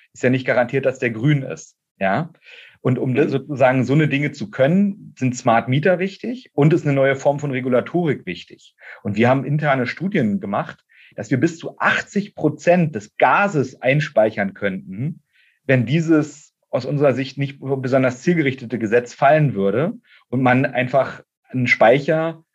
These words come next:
Speaker 1: ähm, nachts mit günstiger, mit günstiger Windenergie bespeicher-, ähm, befüllen könnte. Ja? Und dafür ist halt eben auch Smart Meter Technologie wichtig. Es wirkt vielleicht so, dass das alles, ähm, so viel und komplex ist, was man machen könnte.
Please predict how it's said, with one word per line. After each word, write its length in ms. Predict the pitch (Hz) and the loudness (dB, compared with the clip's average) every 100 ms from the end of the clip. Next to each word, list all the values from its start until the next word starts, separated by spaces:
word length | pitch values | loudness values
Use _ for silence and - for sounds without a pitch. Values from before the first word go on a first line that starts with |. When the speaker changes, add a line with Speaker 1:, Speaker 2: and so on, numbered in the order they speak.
| _ _ | _ _
Speaker 1:
ähm, 420 | 127 127 127 131 - | 2 4 2 -2 -2
nachts 380 | 123 151 - 147 | 0 0 -4 -4
mit 280 | 131 - | -4 -2
günstiger, 640 | 147 156 151 151 143 139 139 | 0 0 0 0 4 6 4
mit 180 | 131 - | -2 -2
günstiger 400 | 143 151 143 131 | -4 -2 0 2
Windenergie 540 | 180 135 107 92 92 - | 2 2 -2 -2 -6 -6
bespeicher-, 560 | 101 - 90 92 95 - | -4 2 2 2 -4 -2
ähm, 300 | 98 98 101 | -4 -6 -8
befüllen 440 | 104 - 101 95 | -10 -4 -4 -4
könnte. 460 | - 95 85 76 - _ | -6 -6 -6 -10 -12 _
Ja? 280 | - 95 135 - - | -2 -2 -2 -8 -6
Und 80 | - | 0
dafür 240 | 107 - | 2 4
ist 140 | 151 - | 2 2
halt 100 | 123 | -2
eben 160 | 131 | 0
auch 100 | 135 | -2
Smart 360 | - 110 110 123 | -2 0 0 0
Meter 180 | 113 101 | -4 -6
Technologie 580 | 95 - 90 82 85 85 | -10 -10 -12 -12 -14 -14
wichtig. 380 | 85 - - | -14 -16 -14
Es 240 | - - - 107 | -12 -10 -6 0
wirkt 280 | 139 143 | 0 0
vielleicht 420 | - 127 120 - - | 0 2 2 -2 -4
so, 420 | 104 139 175 175 - - _ _ | 0 2 2 -2 -10 -20 _ _
dass 180 | 123 123 | -4 -2
das 300 | 131 127 - | 0 -2 -2
alles, 640 | - 123 147 139 - - - | 2 4 4 2 -6 -10 0
ähm, 300 | 113 117 113 | 2 4 2
so 140 | 113 | 0
viel 380 | - - 170 165 | -2 2 4 6
und 120 | 120 | 4
komplex 460 | 123 117 135 139 - | 0 -2 -4 -4 -4
ist, 180 | 135 101 | -4 -4
was 160 | - | -2
man 120 | 104 | 0
machen 300 | 90 80 90 | 0 -2 -6
könnte. 480 | - 87 85 78 67 | -6 -6 -4 -4 -6